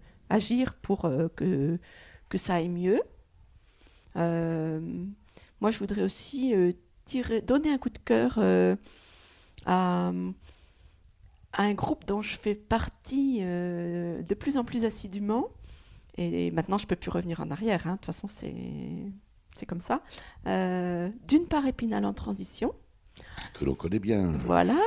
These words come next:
Speaker 2: Euh, rencontré plusieurs fois déjà,
Speaker 1: Euh,
Speaker 2: Durablement Vôtre.
Speaker 1: et d'autre part, euh, un gros, un, un atelier d'Épinal en construction qui s'appelle les ateliers autoconstruction.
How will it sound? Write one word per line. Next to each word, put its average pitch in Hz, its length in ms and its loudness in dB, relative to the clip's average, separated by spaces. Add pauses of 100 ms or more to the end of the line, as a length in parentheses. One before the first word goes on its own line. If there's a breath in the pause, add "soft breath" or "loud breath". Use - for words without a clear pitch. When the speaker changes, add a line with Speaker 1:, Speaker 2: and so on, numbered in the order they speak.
(320)
Speaker 2:
Euh, 101 120 -4 (240)
rencontré - 280 4
plusieurs 98 260 0
fois 104 100 4
déjà, 101 380 6
Speaker 1:
Euh, 180 180 0
Speaker 2:
Durablement 180 380 2
Vôtre. 180 380 -2 (720)
Speaker 1:
et 180 840 0
d'autre - 300 4
part, 349 420 0
euh, 185 480 0 (280)
un 202 80 -2
gros, - 340 -6
un, 190 260 0 (140)
un 202 180 2
atelier 254 460 0
d'Épinal 165 380 -4
en 165 40 -6
construction - 380 -10
qui - 120 -10
s'appelle 262 360 -2
les 170 240 -4
ateliers 202 320 -2
autoconstruction. - 720 -4